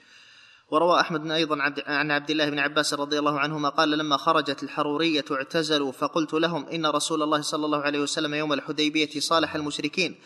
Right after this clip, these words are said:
فقال لعلي رضي الله عنه: 'اكتب يا علي، هذا ما صالح عليه محمد رسول الله.'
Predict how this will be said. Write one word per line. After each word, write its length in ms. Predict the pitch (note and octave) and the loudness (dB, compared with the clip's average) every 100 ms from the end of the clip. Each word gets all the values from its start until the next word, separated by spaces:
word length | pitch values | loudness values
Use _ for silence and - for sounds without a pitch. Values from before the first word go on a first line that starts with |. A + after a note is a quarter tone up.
| - - _ | -20 -20 _
فقال 440 | - - F3+ E3 D#3+ | -2 4 4 6 2
لعلي 400 | D3 D#3+ E3 D#3 | 2 2 2 2
رضي 300 | D#3 D3+ D3+ | 0 0 2
الله 260 | D#3 D3+ | 0 2
عنه: 200 | D3+ D#3+ - | 0 0 -4
'اكتب 400 | D#3+ - D3+ C#3 | -6 -4 -4 0
يا 120 | D3+ | 2
علي، 400 | C#3 D#3 D#3 C3+ | 4 2 0 0
هذا 260 | D#3 D#3 D3+ | 0 0 0
ما 120 | C#3+ | 0
صالح 320 | - D#3 D3 | 0 0 2
عليه 300 | C#3+ D#3 D3 | 2 2 -2
محمد 460 | C#3 - E3+ D3+ D3 | -4 -4 -2 -2 -2
رسول 380 | C#3+ - E3 | -2 -2 -2
الله.' 240 | D#3 D#3+ | 0 2